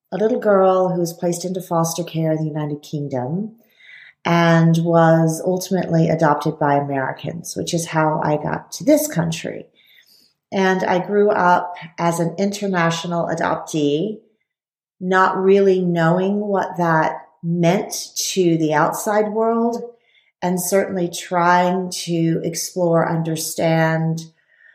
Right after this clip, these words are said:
um, grasp hold of, contextualize what it meant for me in the inside world, in this inner world, in this inner experience I was having. And,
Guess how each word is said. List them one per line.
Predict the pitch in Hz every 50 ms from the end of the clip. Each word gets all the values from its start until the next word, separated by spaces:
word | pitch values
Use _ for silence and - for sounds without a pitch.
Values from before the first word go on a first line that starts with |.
| _ _ _ -
um, | - 180 170 165 160 160 160 160 165 165 - - -
grasp | - 180 180 175 175 180 175 175 - -
hold | - - - 180 175 175 175 170 175
of, | - 170 165 160 160 -
contextualize | - - 175 170 - 160 165 160 - - - - 175 170 165 165 156 151 147 151 151 147 151 160
what | 170 165 160 156
it | 156 160 170
meant | 165 160 160 -
for | - - - 165 160
me | 156 156 156 160 160 156 156 151 147 151 165 - -
in | - 160
the | 160 160 -
inside | - 165 170 170 160 - - 139 151 151 - -
world, | - 82 80 - 90 90 - - - _ _ _ _ _ _ _ _ _ - -
in | 165 165 165
this | 170 170 170 - - -
inner | 175 170 165 156 151
world, | 147 147 143 135 135 135 151 156
in | 156 160
this | 156 - - - -
inner | 175 170 165 151
experience | - - - - - - 151 143 143 139 143 - - - -
I | -
was | 151 151 147 -
having. | 139 131 - 143 156 147 - - 170 - _ _ - - - - - - _ _ _ _ -
And, | 202 190 185 185 180 180 180 175 180 180